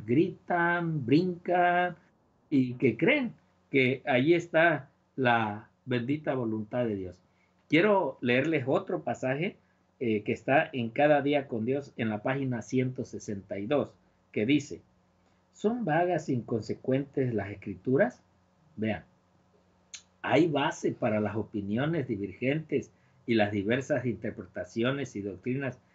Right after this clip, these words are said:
que hayan eco en el mundo religioso. Si así fuera, podríamos albergar dudas acerca de su origen divino, porque no es la inspiración de Dios la que conduce a la gente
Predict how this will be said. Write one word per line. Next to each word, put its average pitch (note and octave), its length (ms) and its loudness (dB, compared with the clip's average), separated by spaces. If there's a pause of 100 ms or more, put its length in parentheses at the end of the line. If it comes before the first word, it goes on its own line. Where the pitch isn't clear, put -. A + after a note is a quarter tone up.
(220)
que A2 120 2
hayan B2 420 2
eco D3+ 440 -2 (180)
en G#2 180 -2
el G2 120 -4
mundo A#2+ 360 -4
religioso. G#2 720 -8 (640)
Si - 160 0
así G#3 260 -2
fuera, D#3+ 420 0 (420)
podríamos E3 500 2
albergar B2 560 -2
dudas E3 380 -2
acerca C3 500 -6
de A2+ 100 -4
su A#2 140 -8
origen A2+ 380 -6
divino, B2 400 -4 (560)
porque C#3 320 2
no C3 220 0
es G#3+ 80 2
la G3+ 200 0
inspiración C3 800 -4
de A#2+ 120 -2
Dios C3 240 -2
la A#2+ 140 -2
que F#2+ 160 -16
conduce B2 580 -6 (300)
a A2+ 120 2
la G2 140 0
gente B2+ 580 -2